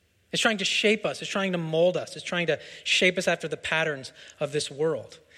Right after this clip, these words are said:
And I think this is what it could look like. Some of us have high-valued jobs in the standard of the world. Some of us don't. And I know what you think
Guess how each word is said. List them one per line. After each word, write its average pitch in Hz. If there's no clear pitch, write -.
And 165
I 175
think 202
this 202
is 202
what 180
it 175
could 165
look 156
like. 131
Some 214
of 220
us 170
have 156
high-valued 151
jobs 156
in 160
the 151
standard 151
of 135
the 131
world. 127
Some 139
of 135
us 151
don't. 139
And 156
I 180
know 220
what 196
you 254
think 156